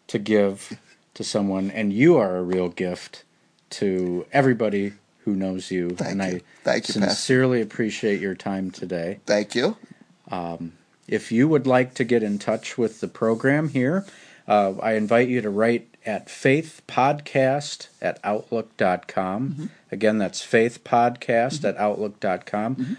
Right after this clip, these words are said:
Speaker 1: We'd be very happy to, uh, correspond with you
Speaker 2: Mm-hmm.
Speaker 1: and, uh, answer any questions that you might have. So once again, thank you, Bill Maiden, for joining us today. It's been a blessing to me, uh, to hear your story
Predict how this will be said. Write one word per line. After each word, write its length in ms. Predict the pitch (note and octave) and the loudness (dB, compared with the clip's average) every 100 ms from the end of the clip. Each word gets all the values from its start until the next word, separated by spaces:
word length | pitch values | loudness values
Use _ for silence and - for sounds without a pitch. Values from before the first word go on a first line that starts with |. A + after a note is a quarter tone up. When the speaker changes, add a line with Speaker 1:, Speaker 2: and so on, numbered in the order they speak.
| - | -6
Speaker 1:
We'd 180 | A#2 G#2+ | -4 -2
be 100 | G#2 | -2
very 400 | G2 G#2+ A2+ A2+ | 0 2 4 2
happy 420 | G#2+ G#2+ A#2 A#2+ | 2 0 0 -4
to, 460 | G#2+ - G#2+ G2 F#2+ | -6 -4 0 0 0
uh, 80 | E2+ | -2
correspond 640 | - A2 G#2+ - A2 A2+ | 0 0 0 -2 -2 -2
with 220 | A2+ A2 A2+ | -4 -6 -4
you 240 | A2+ C3+ - A#3+ | -2 -4 -8 -12
Speaker 2:
Mm-hmm. 160 | E3 - - | -10 -12 -6
Speaker 1:
and, 460 | A2+ A2 A2 A2 | -2 0 0 0
uh, 320 | A2 G#2+ G#2 G#2 - | 2 2 0 -2 -4
answer 300 | A2+ A2+ C3+ | -4 0 2
any 100 | C3 | 2
questions 460 | C3 D#3 D#3 C3 | 4 2 2 -6
that 80 | - | -4
you 80 | F2+ | -6
might 240 | E2+ D#2+ | -4 -6
have. 340 | E2+ D#2 D2+ - _ - - | -4 -4 -6 -16 _ -20 -14
So 140 | - C3 | 0 4
once 220 | C#3+ D3 | 4 2
again, 380 | C#3 C#3 D3 D3 - | 2 4 4 0 0
thank 260 | D3 C#3+ | 0 0
you, 200 | D3+ D3 | 0 0
Bill 240 | C#3 C3+ C#3 | 2 2 4
Maiden, 460 | B2+ B2 B2 B2+ C3 | 2 0 0 -2 -2
for 140 | - | -4
joining 340 | G#2 A2+ A#2 A2+ | 0 2 2 0
us 160 | A2 - | -4 -6
today. 440 | A#2+ G2+ F2+ F2+ - _ _ _ _ | -2 0 0 -2 -8 _ _ _ _
It's 240 | G2+ G2 - | -4 -4 0
been 200 | A#2 G#2 | 0 2
a 40 | |
blessing 560 | F2+ G2+ A#2 A#2 A#2 G#2 | 2 4 4 4 -2 -2
to 120 | - | -2
me, 460 | G#2+ G#2 F#2 F2+ F2+ _ - _ _ - | 0 0 -2 -4 -8 _ -20 _ _ -4
uh, 160 | F#2 F2 | -2 -2
to 160 | - | -4
hear 200 | F#2 A#2+ | 2 4
your 180 | A#2 G#2+ | 4 2
story 640 | - - G#2 G2 G2 F#2 | -2 0 0 2 0 -4